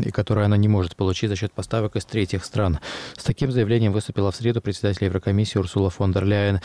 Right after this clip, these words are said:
В перечень товаров, которые не будут поставляться в Россию, входят электроника, специализированные автомобили, детали машин, запасные части для грузовиков и реактивных двигателей. Десятый пакет санкций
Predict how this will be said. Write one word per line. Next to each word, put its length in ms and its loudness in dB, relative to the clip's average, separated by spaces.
В 120 -20
перечень 580 -2
товаров, 340 2
которые 300 0
не 100 4
будут 240 0
поставляться 460 -2
в 20 0
Россию, 380 2
входят 320 0
электроника, 560 0
специализированные 680 0
автомобили, 540 0
детали 300 0
машин, 380 2
запасные 420 -2
части 340 -2
для 100 -2
грузовиков 840 0
и 180 2
реактивных 840 0
двигателей. 760 0
Десятый 420 0
пакет 380 -2
санкций 680 -2